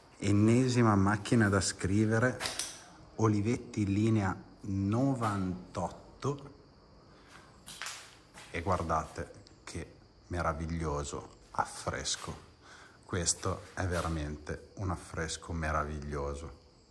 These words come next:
meraviglioso. Nonostante il tempo,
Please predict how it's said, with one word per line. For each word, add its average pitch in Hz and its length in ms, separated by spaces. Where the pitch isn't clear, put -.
meraviglioso. 87 1500
Nonostante 101 720
il 95 220
tempo, 101 640